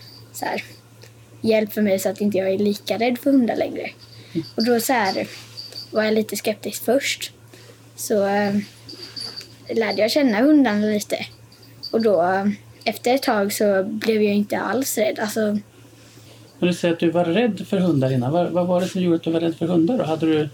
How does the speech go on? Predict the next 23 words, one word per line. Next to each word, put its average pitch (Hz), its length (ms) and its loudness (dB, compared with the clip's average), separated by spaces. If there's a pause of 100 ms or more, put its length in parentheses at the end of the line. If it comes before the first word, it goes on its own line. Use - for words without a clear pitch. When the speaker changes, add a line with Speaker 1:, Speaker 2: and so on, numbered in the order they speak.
(100)
Speaker 2:
dåliga 160 420 2
erfarenheter 180 520 0
av 190 80 2
hund 139 320 -2 (520)
innan, - 320 0
Speaker 1:
Eh, - 60 -4
Speaker 2:
eller? 208 180 0 (140)
Speaker 1:
ja, 226 420 4 (400)
dålig 233 500 2
erfar-, 226 520 0 (200)
erfarenhet 202 800 -2
och, - 420 -4
eh, 185 280 0 (840)
att, - 400 -8
eh, - 1500 -8
jag, 220 280 2 (340)
det 240 280 0
är 240 40 4
liksom... 226 460 2 (960)
Jag, 247 340 2
jag 247 340 4
har 233 280 0
haft... 226 420 -6